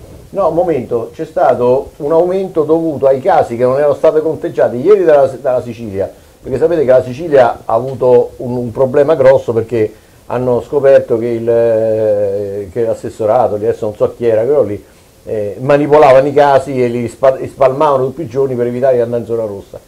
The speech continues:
Allora ho dovuto fare un ricalcolo e quindi qui stanno inseriti anche quello, però purtroppo i decessi sono sempre quattrocentosessantasette, alti. Eh, guariti ventitremilasettecentoquarantaquattro,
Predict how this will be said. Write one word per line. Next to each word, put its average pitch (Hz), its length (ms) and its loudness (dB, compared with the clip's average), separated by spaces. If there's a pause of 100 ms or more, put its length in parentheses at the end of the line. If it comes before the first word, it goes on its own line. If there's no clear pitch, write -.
(420)
Allora 165 220 8
ho - 20 4
dovuto 160 220 4
fare 135 160 4
un 143 200 2
ricalcolo 151 640 0
e 131 40 -6
quindi 139 220 -6
qui 127 140 -8
stanno 120 200 0
inseriti 120 280 -6
anche 110 180 -6
quello, 107 220 -2
però 185 240 -2 (520)
purtroppo 139 440 -2
i 135 40 -4
decessi 104 640 -6 (180)
sono 107 240 -10
sempre 90 300 -6
quattrocentosessantasette, 92 1300 -10 (140)
alti. 85 400 -14 (920)
Eh, 123 40 -20 (1040)
guariti 135 440 -2
ventitremilasettecentoquarantaquattro, 123 1900 -4